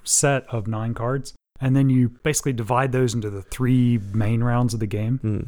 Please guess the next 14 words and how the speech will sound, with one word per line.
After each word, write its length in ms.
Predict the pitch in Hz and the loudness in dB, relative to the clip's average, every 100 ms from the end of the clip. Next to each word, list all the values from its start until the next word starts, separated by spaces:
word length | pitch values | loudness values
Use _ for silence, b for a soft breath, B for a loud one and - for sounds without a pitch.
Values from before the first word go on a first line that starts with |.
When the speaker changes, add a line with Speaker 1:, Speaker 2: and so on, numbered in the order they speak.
| - - | -6 2
Speaker 1:
and 100 | 123 | 4
you 120 | 117 | 4
get 200 | 120 117 | 4 2
one 300 | 120 120 135 | 0 4 4
of 120 | 117 | 2
those 180 | 101 95 | 0 -2
sets 340 | - 113 101 | -2 -2 -2
for 180 | - 135 | 0 0
each. 300 | 131 131 - - _ _ | 0 0 -4 -6 _ _
But 160 | - - | -12 -4
you're 100 | 175 | -4
drafting 480 | 139 139 139 - 120 | 0 -2 -2 -6 -8
your 140 | 95 | -8
entire 680 | 92 - 123 131 117 98 | -14 -14 -12 -10 -10 -10